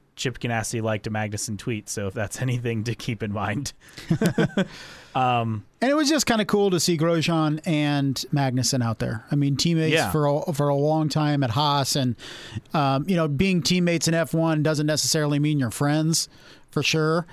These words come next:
Speaker 2: And they went through a lot of trials and tribulations with that team and with each other and, and all that. And it, it was just kinda cool to see both of them in a race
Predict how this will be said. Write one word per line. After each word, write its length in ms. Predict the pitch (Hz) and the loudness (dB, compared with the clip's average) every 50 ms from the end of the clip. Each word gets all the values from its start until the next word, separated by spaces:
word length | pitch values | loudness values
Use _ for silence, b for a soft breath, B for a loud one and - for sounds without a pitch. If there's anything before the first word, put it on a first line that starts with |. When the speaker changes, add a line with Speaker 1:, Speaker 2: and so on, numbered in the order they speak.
| B B B | B B B
Speaker 2:
And 200 | 151 139 139 139 | -2 0 2 2
they 80 | 139 151 | 2 2
went 180 | 160 160 151 | 2 0 0
through 160 | - 165 160 151 | 2 2 2 2
a 20 | |
lot 200 | 139 143 147 156 | 2 2 2 2
of 80 | 156 123 | 0 0
trials 320 | - 160 156 156 151 139 | 0 2 2 2 2 0
and 80 | 135 - | 0 0
tribulations 720 | - 160 147 147 151 147 151 151 143 - 160 147 120 123 | 0 0 0 0 0 2 2 2 2 2 0 0 2 2
with 180 | 131 147 139 - | 0 0 0 0
that 220 | 143 127 117 - | 0 -2 0 0
team 280 | - 160 160 160 160 151 | 0 2 2 2 2 2
and 120 | 139 139 | 2 0
with 160 | 139 127 - | 0 0 0
each 260 | 123 113 107 - - | -2 -2 0 0 0
other 420 | 160 156 156 139 156 156 156 156 151 | 2 2 2 2 2 2 2 2 2
and, 200 | 139 123 120 113 B B B B B B B B | 2 0 -2 -2 B B B B B B B B
and 100 | 151 143 | 0 2
all 120 | 139 139 135 | 2 2 2
that. 320 | 139 139 147 156 160 160 | 2 2 2 2 2 2
And 160 | 151 143 147 | 2 2 0
it, 240 | 160 190 208 202 175 | 0 0 0 0 2
it 60 | 208 196 | 2 2
was 120 | 190 165 | 2 2
just 180 | 170 190 - - | 0 0 2 2
kinda 200 | 190 180 175 151 | 2 0 0 0
cool 300 | - 185 175 170 165 147 | 0 2 2 2 2 2
to 80 | 147 131 | 0 0
see 220 | - - 160 156 | 0 0 0 0
both 400 | 139 113 135 160 170 180 170 - | 0 2 2 2 2 2 0 0
of 140 | 160 139 127 | 0 0 0
them 420 | 151 151 147 147 143 143 143 131 - B B B B B B B B B | 0 2 2 2 2 0 0 -2 -4 B B B B B B B B B
in 140 | 202 196 202 | 0 2 2
a 80 | 196 | 2
race 460 | 175 165 151 147 151 147 143 - - | 2 2 2 2 2 2 0 0 0